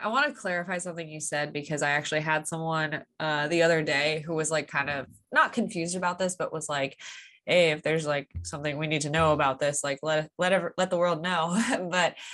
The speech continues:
what you said about, um, you know, you don't need to be dieting to see fat loss. You don't need to be in a surplus to see weight gain.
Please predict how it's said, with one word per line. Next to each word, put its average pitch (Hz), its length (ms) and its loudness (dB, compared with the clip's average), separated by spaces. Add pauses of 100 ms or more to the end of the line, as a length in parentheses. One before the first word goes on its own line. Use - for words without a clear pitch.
(220)
what 170 280 -2
you 202 140 -2
said 180 280 -2
about, 165 440 0
um, 151 440 -6
you 160 120 -10
know, 156 60 -6
you 156 140 -4
don't 165 200 -6
need 160 160 -4
to 160 100 -4
be 147 440 0 (120)
dieting 160 600 4
to - 140 -2
see 139 200 -2
fat 143 280 0
loss. 147 240 -2
You 143 60 -10
don't 147 180 -8
need 147 160 -12
to 143 100 -8
be 143 280 -2
in 143 160 -6
a 151 60 -2
surplus 139 560 0
to - 120 -6
see 139 460 -2 (380)
weight 180 240 4
gain. 151 300 0